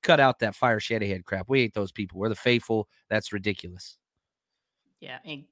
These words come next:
Speaker 2: Gammon says, "I enjoy wallowing in defeat, eating
Speaker 1: <laughs>
Speaker 2: Haagen-Dazs." I respect that 'cause I,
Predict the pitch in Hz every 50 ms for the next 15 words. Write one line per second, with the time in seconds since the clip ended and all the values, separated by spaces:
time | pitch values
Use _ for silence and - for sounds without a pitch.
0 | _ _ - 175 170 175 180 180 180 - 170 170 165 170 180 190 202 190 196 190
1 | 190 180 165 160 156 165 175 175 180 185 175 175 165 160 151 151 151 - - 170
2 | 170 165 151 - 160 160 165 156 151 156 165 156 156 156 151 147 - 151 143 139
3 | 139 143 - - - - 165 180 202 196 185 - - - - 156 147 - - 147
4 | 143 143 135 - - 160 151 160